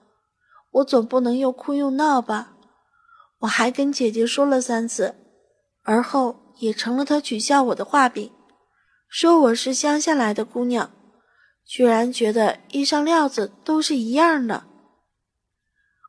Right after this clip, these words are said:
顾景之叹了口气，在这个年代，医学落后，这些事情根本不会引起注意。在色盲症中，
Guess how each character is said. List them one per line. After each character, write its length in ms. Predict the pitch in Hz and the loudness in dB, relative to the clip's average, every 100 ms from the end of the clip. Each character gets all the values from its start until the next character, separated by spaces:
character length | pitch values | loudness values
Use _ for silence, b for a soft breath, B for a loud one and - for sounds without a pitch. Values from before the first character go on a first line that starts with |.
| - | 2
顾 160 | 277 | 6
景 200 | 247 233 | 6 4
之 160 | 208 226 | 2 2
叹 220 | 262 254 | 2 0
了 80 | 208 | 2
口 160 | 208 131 | 0 -2
气， 320 | - 208 220 _ _ _ - | -4 -6 -8 _ _ _ 2
在 180 | 320 320 | 4 6
这 160 | 381 | 4
个 120 | 302 | 4
年 240 | 233 190 202 | 2 0 2
代， 280 | 202 - - _ | 2 0 -8 _
医 220 | 240 240 | 2 2
学 200 | 233 190 | 2 2
落 200 | 208 202 | 2 0
后， 340 | - 202 - B B B B B - | 0 -2 -4 B B B B B 4
这 220 | 381 339 | 6 6
些 180 | 277 254 | 4 2
事 200 | 277 247 | 2 0
情 360 | 214 185 - - | -2 -2 -8 2
根 260 | 349 330 | 4 4
本 180 | 214 160 | 2 0
不 140 | - | -2
会 160 | 202 294 | 0 0
引 240 | 220 214 | 0 -2
起 160 | 262 - | -4 -6
注 220 | - 233 | 0 0
意。 180 | 247 - _ _ _ _ _ _ _ _ | 0 -6 _ _ _ _ _ _ _ _
在 220 | 254 240 | 8 8
色 180 | 240 254 | 8 4
盲 220 | 220 202 | 4 2
症 200 | 240 247 | 2 0
中， 240 | 220 202 | 0 -4